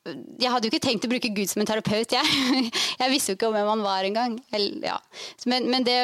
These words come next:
måten å få lov til å kjenne på en tillit til, til det, og kjenne at det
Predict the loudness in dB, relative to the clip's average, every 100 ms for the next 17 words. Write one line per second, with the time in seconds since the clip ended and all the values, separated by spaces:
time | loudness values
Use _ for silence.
0 | 4 4 2 0 -2 -2 2 0 0 0
1 | 0 0 -2 0 2 2 2 2 0 -2
2 | -4 -4 0 2 0 0 -2 0 0 0
3 | 0 -2 -4 -2 0 0 -4 -12 _ -6
4 | -2 0 2 2 2 2 2 0 0 -2